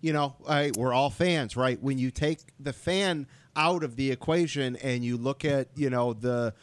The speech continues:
the, the nuts and bolts of it, that's how I think you have to look at that is, is obviously if it's your driver, you're gonna be pissed off. If it's, n-, you know, you're gonna have, and I, I think you summed that up perfectly. The, what's the easiest thing to do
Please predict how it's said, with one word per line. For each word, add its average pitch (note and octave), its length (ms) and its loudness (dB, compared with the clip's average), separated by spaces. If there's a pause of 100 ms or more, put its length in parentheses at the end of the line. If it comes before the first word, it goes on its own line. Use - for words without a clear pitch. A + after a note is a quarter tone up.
(260)
the, B2 380 -2
the A#2+ 100 -2
nuts C3+ 300 -2
and C3 160 -2
bolts F3+ 420 0
of C3 200 0
it, A#2 300 0 (280)
that's C#3+ 280 0
how D3 240 0
I C#3 100 0
think C3+ 300 -4
you C3+ 100 0
have B2+ 380 -4
to A#2 100 -6
look C3 240 -4
at B2 160 -4
that G2+ 300 -4
is, G#2 240 -4
is G#2+ 240 -4 (280)
obviously D3+ 760 2
if C3+ 180 -2
it's C#3 220 -2
your C3+ 240 2
driver, C#3+ 420 2
you're C3+ 140 -2
gonna B2+ 100 -2
be A#2+ 160 -2
pissed C3 360 -4
off. C3 380 0
If B2 140 -6
it's, A#2+ 240 -6
n-, C3 100 -4
you C#3+ 160 0
know, B2 200 2
you're B2+ 180 -2
gonna D3 220 0
have, C#3+ 440 0 (240)
and D#3 280 0
I, E3 260 2
I E3+ 40 2
think G#3 260 0
you F3+ 80 0
summed G#3 300 0
that F3+ 120 4
up C#3 120 -2
perfectly. C#3+ 500 0
The, B2+ 100 -4
what's E3 300 -2
the D#3 120 -8 (100)
easiest A#3 460 2
thing G3 200 0
to D#3 80 0
do D#3+ 340 0